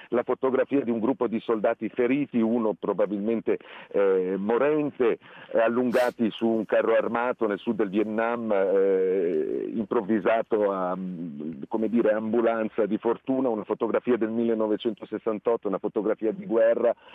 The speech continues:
C'è tutta la tragedia degli esseri umani che finiscono dentro la violenza, la guerra, da combattenti o da civili, alla fine non importa. Ecco, questa fotografia per me esprime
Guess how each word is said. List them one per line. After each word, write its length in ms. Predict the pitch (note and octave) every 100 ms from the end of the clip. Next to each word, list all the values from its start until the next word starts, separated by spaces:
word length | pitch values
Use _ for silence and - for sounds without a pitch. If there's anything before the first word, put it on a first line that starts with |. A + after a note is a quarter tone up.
| - -
C'è 400 | - A#2+ A2 G2+ - - - -
tutta 460 | C3+ - - A2
la 220 | G#2 G2+ -
tragedia 800 | B2+ A#2 G#2+ A#2 G#2+ E2+ F2 E2 - - -
degli 300 | - A2+ G#2+
esseri 320 | A#2 - A2+
umani 480 | A2 A2+ A#2 A#2 A2 -
che 420 | A2+ A2 G#2+ G2 -
finiscono 480 | C3 C3+ - A2+
dentro 520 | G2 G#2+ G2+ G2 G#2 G2
la 120 | F#2+
violenza, 560 | G2+ G2+ G2+ F2 -
la 80 | F2
guerra, 420 | F2+ G2 F2+ -
da 140 | E2+ G2+
combattenti 680 | B2+ B2 A2 - C#3 D3 C3
o 40 |
da 120 | G#2+ A2+
civili, 640 | - A2 B2 B2 A#2 A2
alla 220 | G#2+ G#2+
fine 240 | G#2 C3+ A#2+
non 180 | A2+ A2+
importa. 680 | G#2+ - F#2+ E2+ - F#2+
Ecco, 420 | F#2+ - G2 F#2+
questa 280 | F2+ A2 C3
fotografia 540 | A#2+ A#2 B2 A#2+ D#3+ D#3
per 160 | A2+
me 80 | A#2+
esprime 480 | A#2+ - A#2 A2+